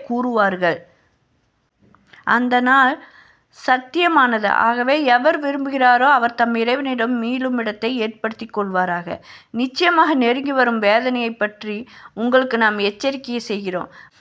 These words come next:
மனிதன் தன் இரு கைகளால் செய்து முற்படுத்தியவற்றை, அமல்களை அந்த நாளில் கண்டு கொள்வான். மேலும் நிராகரிப்பவன், "அதோ கை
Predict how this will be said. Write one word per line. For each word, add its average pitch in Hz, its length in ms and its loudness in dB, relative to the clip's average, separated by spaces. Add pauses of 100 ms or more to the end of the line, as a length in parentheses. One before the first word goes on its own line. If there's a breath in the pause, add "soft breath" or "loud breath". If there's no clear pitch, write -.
(180 loud breath)
மனிதன் 311 600 0
தன் 262 200 0
இரு 262 280 -4
கைகளால் 269 720 0
செய்து 254 500 -6
முற்படுத்தியவற்றை, 233 1120 -2 (300 loud breath)
அமல்களை 269 560 4
அந்த 233 320 2
நாளில் 254 420 0
கண்டு 247 300 0
கொள்வான். 202 460 -4 (260 soft breath)
மேலும் 254 420 -2
நிராகரிப்பவன், 269 880 0
"அதோ 247 340 2
கை 254 280 0